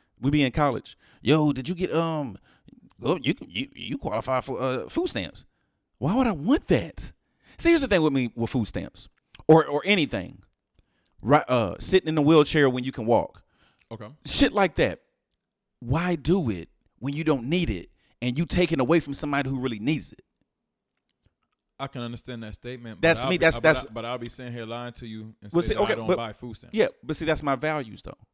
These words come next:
Speaker 1: In, in college was what I'm talking about. In college.
Speaker 2: So you wouldn't buy food stamps today?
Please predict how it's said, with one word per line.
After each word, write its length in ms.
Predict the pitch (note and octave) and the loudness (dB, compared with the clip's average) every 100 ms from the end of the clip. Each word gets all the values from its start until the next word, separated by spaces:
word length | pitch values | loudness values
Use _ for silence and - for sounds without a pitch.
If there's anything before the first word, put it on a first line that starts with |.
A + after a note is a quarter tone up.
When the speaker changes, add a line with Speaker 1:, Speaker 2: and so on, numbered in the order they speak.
| _ _ - | _ _ 0
Speaker 1:
In, 160 | D3 | 2
in 160 | C#3+ C#3 | 2 0
college 360 | F3+ E3+ G#2 | 2 2 0
was 160 | - G#2+ | -6 -4
what 100 | G2+ | -4
I'm 60 | F#2+ | -2
talking 200 | F#2+ F2+ | -6 -8
about. 120 | - | -14
In 100 | G2 | -8
college. 460 | D3+ B2+ - - _ | -4 -4 -6 -16 _
Speaker 2:
So 140 | - A2+ | -18 -16
you 120 | G#2+ | -16
wouldn't 180 | G#2 G#2 | -16 -16
buy 80 | G#2+ | -16
food 200 | A2 A#2 | -18 -20
stamps 300 | - _ _ _ _ _ _ _ | -20 _ _ _ _ _ _ _
today? 240 | - G#2+ | -18 -18